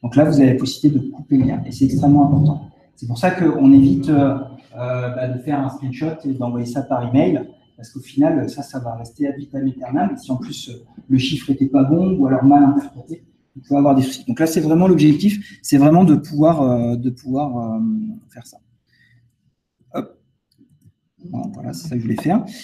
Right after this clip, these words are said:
Et donc, vous avez ici, sur le côté, euh, ça, c'est, enfin, c'est nouveau. Euh, forcément, quand, euh, ça fait longtemps qu'on fait du Power B I, on trouve que c'est nouveau, mais ça fait quand même quelques mois que c'est là. Vous avez la possibilité de voir finalement ce qu'on vous a partagé, mais encore une fois, dans votre tenante.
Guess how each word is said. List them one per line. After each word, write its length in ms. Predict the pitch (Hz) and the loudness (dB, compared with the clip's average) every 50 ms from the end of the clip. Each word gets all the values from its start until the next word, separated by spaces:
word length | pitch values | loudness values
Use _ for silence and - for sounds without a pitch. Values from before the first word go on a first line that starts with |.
| - - | -4 0
Et 80 | - - | 0 4
donc, 200 | 175 196 190 185 | 4 4 4 4
vous 120 | 196 190 | 4 4
avez 260 | 190 190 180 202 202 | 4 6 6 6 4
ici, 680 | 208 202 190 170 175 - - 202 202 196 190 185 190 - - | 4 4 2 -2 -6 -6 -4 -2 -2 -2 -2 -4 -6 -8 -14
sur 180 | - - 170 160 | -8 -4 0 2
le 100 | 160 151 | 2 2
côté, 640 | - 160 147 - 190 208 240 - - - - - _ _ _ - | 2 0 -2 0 0 0 0 0 -4 -10 -18 -20 _ _ _ -8
euh, 100 | 135 127 | -6 -4
ça, 140 | - 185 | -2 -2
c'est, 280 | 175 185 - 175 165 143 | -2 0 2 2 2 2
enfin, 180 | 113 - 127 123 | 0 -2 -6 -6
c'est 160 | - - 139 | -4 0 0
nouveau. 320 | 143 139 135 120 - - - _ _ _ _ _ _ _ _ _ _ _ - | 0 0 0 -2 -6 -8 -14 _ _ _ _ _ _ _ _ _ _ _ -20
Euh, 220 | 107 110 104 104 107 | -18 -16 -16 -18 -18
forcément, 380 | _ 127 123 - 139 143 160 | _ -20 -14 -10 -8 -8 -8
quand, 180 | 151 131 123 - | -8 -12 -14 -14
euh, 140 | 123 117 110 | -14 -14 -14
ça 160 | 117 - _ | -16 -20 _
fait 120 | _ 127 | _ -12
longtemps 180 | 127 123 127 135 | -10 -10 -10 -10
qu'on 80 | 131 - | -12 -12
fait 120 | - 135 | -12 -14
du 60 | 131 | -12
Power 200 | - 135 131 131 | -12 -10 -8 -6
B 80 | 139 147 | -6 -4
I, 160 | 151 139 123 | -4 -4 -6
on 40 | 117 | -6
trouve 160 | - - - | -10 -14 -18
que 100 | - - | -20 -18
c'est 120 | 120 131 147 | -12 -8 -8
nouveau, 180 | 160 175 208 | -6 -6 -4
mais 200 | 202 160 127 - - - - _ _ | -4 -2 -2 -4 -6 -10 -16 _ _
ça 140 | - - 127 | -14 -10 -6
fait 120 | - 143 | -4 -2
quand 100 | 147 165 | 0 0
même 100 | 156 147 | 0 0
quelques 220 | 147 165 156 - | 0 -2 -2 -2
mois 160 | 165 156 156 151 | -2 -2 -2 -2
que 60 | - | -4
c'est 100 | - 147 | -2 -2
là. 200 | 156 185 220 - - - - - | -2 -2 -2 -4 -10 -20 -12 -8
Vous 140 | 147 139 151 | -4 0 2
avez 140 | 165 165 165 | 2 2 2
la 40 | 160 | 0
possibilité 400 | 175 160 - - - 208 185 165 | -2 -6 -10 -10 -10 -8 -4 -4
de 60 | 151 | -4
voir 320 | 139 151 180 185 185 - | -4 -4 -6 -8 -8 -8
finalement 260 | - 151 139 156 185 | -6 -4 -2 -2 -2
ce 160 | 196 - - - | -6 -10 -10 -6
qu'on 160 | 196 190 170 | -6 -6 -6
vous 200 | 165 160 151 156 | -6 -6 -4 -4
a 60 | 147 | -4
partagé, 560 | - 147 - - - 143 135 190 262 - - - _ _ _ _ - | -4 -6 -10 -6 -4 -2 -2 0 -2 -2 -4 -10 _ _ _ _ 2
mais 80 | 139 | 4
encore 180 | 143 - - 160 | 4 4 4 2
une 80 | 160 - | 2 2
fois, 160 | - 226 208 | 2 0 -2
dans 180 | 175 165 151 | 0 -2 -2
votre 280 | 143 147 185 196 190 - | -2 -4 -4 -6 -8 -8
tenante. 320 | - 175 160 135 123 120 | -8 -6 -4 -4 -4 -4